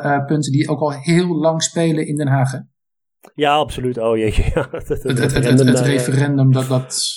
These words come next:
Speaker 1: ja, is, is echt al decennia en decennia. Ehm, en het constitutioneel hof, ja, ehm, het, het, het vorige voorstel was een voorstel van, van toen nog Kamerlid Femke Halsema,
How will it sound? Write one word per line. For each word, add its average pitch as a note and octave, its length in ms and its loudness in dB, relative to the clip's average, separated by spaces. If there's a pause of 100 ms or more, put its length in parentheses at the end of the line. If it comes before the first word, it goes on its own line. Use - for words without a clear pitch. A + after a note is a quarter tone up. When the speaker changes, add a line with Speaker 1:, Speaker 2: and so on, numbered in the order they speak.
(140)
Speaker 1:
ja, A2+ 560 -6
is, C3 200 -2
is C3 280 -2
echt C3+ 160 -6
al B2+ 180 -2
decennia B2+ 760 0
en A#2+ 80 -2
decennia. D3 600 -4 (1120)
Ehm, C#3 520 2
en D3 120 -2
het C#3 120 -4
constitutioneel C#3+ 480 0
hof, C#3 180 2
ja, C#3 380 0 (200)
ehm, B2+ 380 2 (800)
het, C3 160 -2
het, C3 140 -2
het C3+ 140 -4
vorige C#3 300 -2
voorstel C#3 380 0
was C3+ 140 0
een C3 80 -6
voorstel C#3 360 -2
van, C#3 260 0
van C3+ 200 0
toen C3+ 140 -2
nog C3+ 120 2
Kamerlid C3+ 400 0
Femke C#3 220 -4
Halsema, D3 580 -4